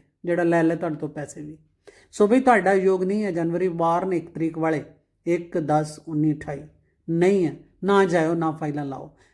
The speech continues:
ਆਪਣੇ ਇਲਾਕੇ 'ਚ ਤੁਹਾਨੂੰ ਸ਼ੋਹਰਤ ਮਿਲਣੀ ਹੈ, ਤੁਹਾਡਾ ਬਿਜ਼ਨਸ ਐਕਸਪੈਂਡ ਕਰਨਾ। ਹੁਣ ਆ ਗਈ ਹੈ ਤੁਹਾਡੇ ਗੱਲ, ਅ, ਪਿਆਰ ਦੀ, ਰਿਸ਼ਤਿਆਂ ਦੀ। ਪਿਆਰ ਤੁਹਾਡੇ ਜੀਵਨ 'ਚ ਆਸਾਨੀ ਨਾਲ ਆ ਤਾਂ ਜਾਂਦਾ ਹੈ, ਪਰ ਉਹਨੂੰ ਸਾਂਭ ਨਹੀਂ ਸਕਦੇ,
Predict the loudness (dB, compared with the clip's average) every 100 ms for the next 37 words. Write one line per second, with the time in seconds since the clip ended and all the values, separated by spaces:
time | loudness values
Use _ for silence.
0 | -6 -6 2 4 4 2 -2 -6 -4 -2
1 | 0 -2 -2 -4 -4 -6 -4 -2 -2 -6
2 | -16 _ _ 2 2 2 0 0 -2 -6
3 | -14 -6 -4 -4 -4 -4 -4 -8 -12 _
4 | 4 8 8 6 4 2 0 0 0 0
5 | 0 0 -2 -4 -8 -4 -4 0 2 4
6 | 4 2 0 0 -4 -12 -12 -16 -20 _
7 | _ _ _ _ _ _ _ -20 -20 -6
8 | 4 6 8 4 4 2 -2 -2 -4 -4
9 | -2 -2 -2 -4 -6 -6 -4 -2 -2 -2
10 | -2 -4 -10 -14 _ _ _ _ 0 2
11 | 2 -2 -2 0 2 0 -4 -4 -2 0
12 | -2 -2 -4 -2 -2 -4